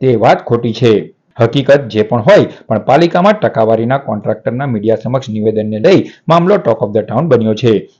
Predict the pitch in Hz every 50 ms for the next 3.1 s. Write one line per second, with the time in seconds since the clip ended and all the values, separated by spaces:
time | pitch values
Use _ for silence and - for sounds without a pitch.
0 | - - 117 113 101 101 107 107 - 110 - - 196 185 - - - - - 113
1 | 107 110 104 107 101 - 107 - - 127 117 107 101 101 98 101 107 110 113 104
2 | 101 101 98 - 160 180 143 110 110 104 107 104 107 107 104 - 123 110 98 87
3 | 78 -